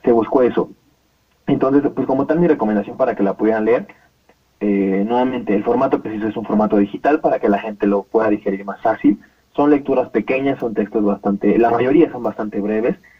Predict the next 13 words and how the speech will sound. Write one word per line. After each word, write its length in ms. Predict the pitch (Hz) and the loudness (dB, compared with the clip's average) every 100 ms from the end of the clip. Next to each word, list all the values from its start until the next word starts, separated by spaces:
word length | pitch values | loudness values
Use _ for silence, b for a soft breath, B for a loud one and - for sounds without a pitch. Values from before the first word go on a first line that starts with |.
| b _ | b _
se 80 | 165 | 0
les 140 | 160 | 2
traen 200 | 156 139 | 0 -2
bastantes 420 | 127 117 113 107 | -2 -2 -6 -6
imágenes 580 | 104 113 123 117 113 104 - | -6 -4 -2 -2 -4 -6 -4
para 200 | 104 101 | -2 0
em-, 120 | 101 | 0
ejemplificar 680 | 101 107 101 104 107 107 110 | -2 -2 0 0 0 2 2
lo 200 | 107 101 | 4 2
que 120 | - | 0
les 100 | 95 | -2
queremos 320 | - 101 95 | 0 0 0
mostrar. 560 | 95 95 - 135 135 - | -2 -4 -2 2 2 0